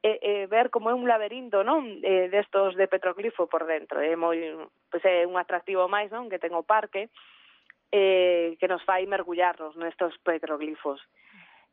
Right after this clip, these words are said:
Em, e nada, eh, simplemente eu invito, non, a todo o mundo de, de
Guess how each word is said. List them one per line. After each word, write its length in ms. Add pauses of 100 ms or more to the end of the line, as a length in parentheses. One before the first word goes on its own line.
Em, 720 (960)
e 80
nada, 400
eh, 640
simplemente 480
eu 160
invito, 400
non, 160
a 80
todo 240
o 80
mundo 380
de, 260
de 160